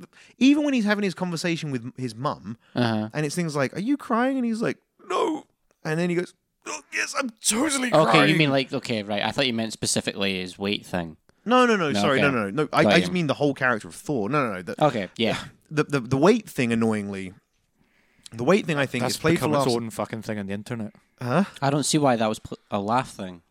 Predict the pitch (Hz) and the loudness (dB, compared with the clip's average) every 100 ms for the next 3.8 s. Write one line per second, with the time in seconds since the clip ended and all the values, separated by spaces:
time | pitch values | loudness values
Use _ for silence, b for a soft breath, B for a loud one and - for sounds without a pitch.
0 | _ 139 113 117 - 117 135 180 - 87 | _ -4 -2 -4 -4 -2 0 -2 -6 -12
1 | 69 - 117 117 101 87 190 190 202 185 | -12 -16 -8 -6 -6 -2 -2 -2 -2 -4
2 | 160 143 - 107 - 101 - 98 95 90 | -4 -8 -10 -10 -10 -14 -8 -6 -4 -4
3 | 90 92 - - 92 90 98 | -6 -10 -14 -12 -8 -8 -6